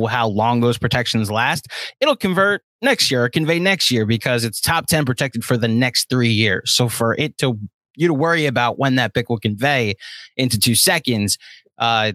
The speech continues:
Luka would have to get hurt for three consecutive seasons for the Mavericks to not,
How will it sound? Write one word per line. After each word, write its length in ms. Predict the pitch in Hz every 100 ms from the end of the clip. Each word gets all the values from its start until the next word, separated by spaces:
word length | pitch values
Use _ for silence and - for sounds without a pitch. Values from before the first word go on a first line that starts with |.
| 101
Luka 280 | 156 208 247
would 80 |
have 160 | 202 185
to 60 | 135
get 120 | 147
hurt 160 | 160 -
for 140 | 123
three 480 | - - 135 156 151
consecutive 800 | - 151 - 143 127 120 120 104
seasons 640 | - 123 101 101 90 -
for 240 | - 117
the 80 | 107
Mavericks 400 | 107 107 101 -
to 100 | -
not, 480 | 107 104 104 98